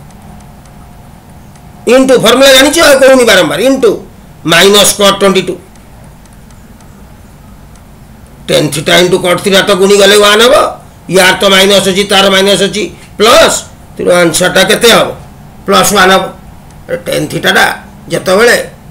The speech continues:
କଟ୍ ଥିଟା ସାଙ୍ଗରେ ଗୁଣିଯିବ, ବୁଝି ହଉଛି? ହଁ, ତାମାନେ କ'ଣ? cot ୱାନ୍ ଏଇଟି ମାଇନସ୍ ଥିଟାଟା ମାଇନସ୍ କଟ୍ ଥିଟା, ତାମାନେ ସେଟା ହଉଛି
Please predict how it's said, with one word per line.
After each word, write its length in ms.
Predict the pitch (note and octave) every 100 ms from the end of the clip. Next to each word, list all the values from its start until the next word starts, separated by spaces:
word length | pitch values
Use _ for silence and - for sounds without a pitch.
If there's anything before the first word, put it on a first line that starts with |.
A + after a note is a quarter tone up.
| -
କଟ୍ 240 | F3+ G3+
ଥିଟା 160 | G3 G#3+ G3+
ସାଙ୍ଗରେ 220 | G#3 A3 A3
ଗୁଣିଯିବ, 320 | A3 F#3 D#3 - - - - - - - - -
ବୁଝି 160 | D3+ G3
ହଉଛି? 200 | F#3 - - - -
ହଁ, 80 | A3 F#3+ - - -
ତାମାନେ 220 | G#3+ B3 C4+
କ'ଣ? 160 | A#3 E3+
cot 200 | F#3 A3 A#3
ୱାନ୍ 140 | G#3+ A#3
ଏଇଟି 160 | A#3 B3
ମାଇନସ୍ 240 | A#3+ A3+
ଥିଟାଟା 260 | B3 B3 C#4 - - - - - - - - - - - - - -
ମାଇନସ୍ 320 | G3 C#4 D4+ -
କଟ୍ 140 | B3+ F#3+
ଥିଟା, 200 | F3+ - - - - - - - - - - - - -
ତାମାନେ 200 | G3+ A#3+
ସେଟା 120 | A#3+ C4
ହଉଛି 160 | D#4